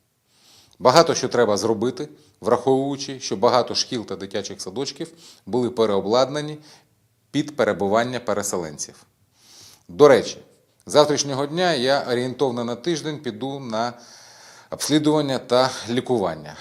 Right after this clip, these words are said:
На жаль, є певні проблеми, там, після куботравми, отриманої ще в квітні місяці в Нововоронцовці. Але я постійно на зв'язку. А вечірні брифінги буде проводити мій радник,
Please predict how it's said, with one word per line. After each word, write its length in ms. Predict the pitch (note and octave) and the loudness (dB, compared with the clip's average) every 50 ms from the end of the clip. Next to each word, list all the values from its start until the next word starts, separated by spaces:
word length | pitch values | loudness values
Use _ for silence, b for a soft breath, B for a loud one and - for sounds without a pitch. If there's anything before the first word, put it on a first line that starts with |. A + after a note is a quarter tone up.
| B B B | B B B
На 140 | G#2 A2+ B2+ | -6 -4 -2
жаль, 280 | - D3 D#3 C#3+ C3 | 2 4 4 4 4
є 180 | A#2+ B2 B2+ A#2+ | 2 0 -2 -2
певні 400 | A#2+ - C#3 B2+ A#2+ A2+ A2 G#2+ | 0 0 2 2 2 2 0 -4
проблеми, 600 | G2+ - A2 G#2 A2 A#2+ A#2 G#2+ G2 F#2+ F#2 E2+ - - - _ _ _ | -4 -2 -4 -2 0 0 0 0 -2 -4 -6 -8 -10 -16 -20 _ _ _
там, 120 | - - - - _ _ _ _ _ _ | -20 -20 -20 -20 _ _ _ _ _ _
після 320 | - G#2+ G2 - G2 G2+ G2 | -12 -10 -8 -4 -4 -4 -4
куботравми, 640 | G2 - F#2+ G2+ G2 G2 - D#3 D#3 D3+ C3 G#2+ F#2+ | -4 -6 -6 -6 -4 2 4 4 6 4 4 0 -4
отриманої 580 | - - A2 G#2+ G#2 G2+ G2 F#2+ F#2 F2+ F2 - B B B B B B | -6 -6 -6 -6 -4 -6 -6 -8 -10 -12 -14 -16 B B B B B B
ще 140 | B - G2 | B -12 -12
в 60 | - | -12
квітні 380 | - - B2+ B2+ G#2 G#2+ G#2 G#2 | -8 -8 -8 -6 -6 -6 -6 -6
місяці 480 | A#2+ A2 - A2+ A2 - G#2+ G2+ F2+ E2+ | -6 -4 -4 -2 -4 -4 -4 -6 -8 -8
в 40 | F#2 | -6
Нововоронцовці. 800 | G2 G2+ G2+ F#2+ F#2+ F#2+ F#2 - - E2 D2+ - - - - - _ _ B B B B B B B B B B | -6 -4 -4 -4 -4 -6 -6 -8 -12 -14 -14 -14 -14 -16 -16 -18 _ _ B B B B B B B B B B
Але 300 | - B2 C#3 E3+ G3+ G3 | 2 4 6 8 8 8
я 140 | F3+ D#3+ - | 6 6 4
постійно 520 | - A#2 - - D#3 E3 D#3 D3+ C#3 B2 - - - _ _ _ - | 2 -2 -4 -4 -4 -4 -4 -4 -4 -6 -8 -12 -20 _ _ _ -6
на 200 | F#2+ A#2 C#3+ C3+ | -2 0 0 0
зв'язку. 420 | A#2 G2+ G2 - - - - C#2 C2+ - _ _ _ _ B B B B B B B B B B | 0 -2 -4 -6 -6 -8 -12 -18 -20 -20 _ _ _ _ B B B B B B B B B B
А 80 | B G#2+ | B 0
вечірні 440 | B2 C3 - - D#3+ C#3 C#3 C3 A#2 | 0 0 2 2 0 0 0 -2 -4
брифінги 600 | G#2 D3 F#3+ F#3 F#3+ F3 E3 D#3+ D#3+ E3 D#3 - - _ - | -2 0 0 0 0 -2 -4 -4 -6 -8 -10 -10 -14 _ -14
буде 300 | - F#2+ C3+ D3 C#3 C3 | -4 -2 2 4 4 2
проводити 800 | - - A#2 A#2 A#2 C3+ D#3 D#3 D#3 D#3 D#3 D#3 D3+ C#3+ G2 B B B B B B B | 2 2 2 2 2 2 0 0 0 -2 -4 -4 -8 -8 -10 B B B B B B B
мій 300 | G2+ A2+ A#2 A2 G#2 G2 | -6 -4 -2 -2 -2 0
радник, 500 | A#2+ C#3+ D#3 D3+ C#3+ D3 - - - | 4 4 4 2 2 -4 -10 -12 -14